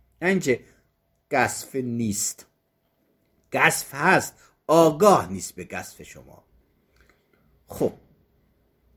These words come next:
با این بیان، ولو کان القائل جاهلاً به مدلوله، اما اگر خود این گوینده به مدلول این لفظ جاهله، نمی‌دونه این لفظ به چه معناست،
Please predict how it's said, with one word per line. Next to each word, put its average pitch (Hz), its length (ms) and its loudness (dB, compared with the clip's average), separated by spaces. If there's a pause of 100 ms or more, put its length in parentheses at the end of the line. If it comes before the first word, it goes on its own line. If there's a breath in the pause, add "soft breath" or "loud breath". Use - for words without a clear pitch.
(420)
با 165 160 6
این 196 200 4
بیان، 170 560 2 (540)
ولو 180 260 2
کان 185 460 -4
القائل 139 720 0
جاهلاً 170 680 2
به 123 100 -2
مدلوله، 80 640 -10 (120)
اما 202 220 0
اگر 196 280 2
خود 208 320 0
این 143 180 0
گوینده 117 800 -2 (460 soft breath)
به 151 100 -2
مدلول 156 680 2
این 190 240 4
لفظ 190 360 -4
جاهله، 117 480 -2
نمی‌دونه 185 400 0
این 110 260 -4
لفظ 101 260 -4
به 98 120 -8
چه 101 160 -6
معناست، 85 500 -10